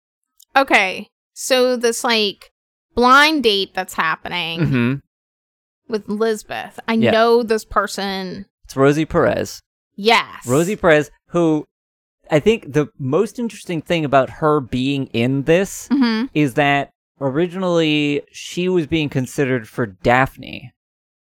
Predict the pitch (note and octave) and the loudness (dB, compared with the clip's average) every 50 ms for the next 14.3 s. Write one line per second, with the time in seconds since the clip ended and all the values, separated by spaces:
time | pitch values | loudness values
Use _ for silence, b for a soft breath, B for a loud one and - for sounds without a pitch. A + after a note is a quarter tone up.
0 | _ _ _ _ - A3+ G#3+ F#3 F3+ E3+ G3 D4+ A4+ - F3 C#3+ B2+ - - - | _ _ _ _ -6 -4 -4 -6 -6 -4 -2 -2 0 -2 -2 -6 -8 -8 -2 2
1 | C#3 D#3 - - - - _ _ - - - D#3+ F3 E3+ E3 D3+ C#3+ A#2+ C#3 D#3 | 2 2 2 0 -4 -12 _ _ -12 -6 -2 -2 -2 -2 -4 -8 -8 -6 -2 -2
2 | D#3 D#3 - - D#3 D3 C#3+ C#3+ - - D3 C#3 C3+ A#2 - - C3+ A#2+ A2 B2 | -2 -2 -2 -4 -6 -4 -4 -6 -6 -6 -4 -4 -4 -6 -6 -10 -10 -4 -2 -2
3 | A#2+ B2 A#2+ G#2+ - - G2 G2+ G#2 - - - F2+ - B2 G#2 - - - - | 0 -2 -2 -6 -8 -8 -8 -8 -8 -10 -12 -14 -14 -14 -14 -16 -20 -20 -20 -10
4 | _ - B2+ B2+ B2+ B2+ - C3 B2 A#2+ - - B2 B2+ B2 A#2+ B2 A#2+ G#2 F#2 | _ -2 0 0 -2 -2 -4 -4 -4 -4 -4 -4 -2 -2 0 0 0 0 0 -2
5 | F2+ F2 F#2+ G#2 b b b _ _ _ - - B2 A2+ G#2 G2+ G2 E2 - A#2 | -4 -8 -10 -12 b b b _ _ _ -6 -4 -2 0 0 0 0 -2 -2 -4
6 | A2+ A#2 A#2 A2 A2 A2 A2 G#2+ G#2 - _ _ _ _ _ _ C3+ B2 A#2 G#2+ | -2 -2 -4 -4 -4 -6 -6 -8 -10 -14 _ _ _ _ _ _ -2 0 0 0
7 | G2+ - - A#2 A#2 A2+ A2 A2 G#2+ G2+ A#2 A2+ A2+ A2 A2 A2+ A2+ - - D#3 | 0 -2 -2 -2 -2 -2 -2 -4 -4 -4 -4 -4 -4 -4 -4 -4 -6 -6 -4 -4
8 | B2 A2+ G#2+ G#2 G#2+ G#2 G2+ G2 G2 - - B2 - - A2+ - B2+ A#2 G2 G#2 | -2 0 0 0 0 0 0 -2 -2 -4 -6 -6 -6 -8 -6 -4 -4 -4 -4 -6
9 | G#2 - _ _ _ _ - C3+ A#2+ - A2+ G#2+ G#2 G2+ G2+ G2 A2+ - B2+ G#2+ | -12 -16 _ _ _ _ -6 -6 -4 -2 -2 -2 -2 -2 -4 -4 -4 -4 -4 -4
10 | G2 G2 F#2+ G#2 G2+ - - E3+ E3+ D3+ C3 B2 - A#2+ A2+ A2 G#2+ - b b | -4 -4 -4 -4 -4 -2 -2 -2 0 2 2 0 2 2 0 0 0 -4 b b
11 | b b b _ _ _ _ _ - C#3+ A#2+ F2+ G2 A#2 C#3+ C#3+ C3+ C3+ - B2+ | b b b _ _ _ _ _ -4 -2 -2 0 2 2 4 4 2 0 0 0
12 | B2+ B2+ C3 B2 G#2 G#2+ A2+ G2+ G#2+ A2 G#2+ G#2+ A2 G#2+ C3 B2 A#2 A#2+ A2 - | 2 2 2 2 2 0 -4 -4 -4 -4 -2 -2 -2 0 0 0 2 0 -2 -2
13 | B2+ A#2 A2+ G#2+ G#2+ G2 - A2 G2+ - A#2 G2+ F#2+ F#2+ F#2+ - G2+ F#2 - - | -2 -2 -2 -2 -4 -4 -6 -6 -4 -4 -4 -4 -4 -6 -6 -4 -4 -4 -4 0
14 | - A2 F#2 D2+ - | 0 0 0 0 -4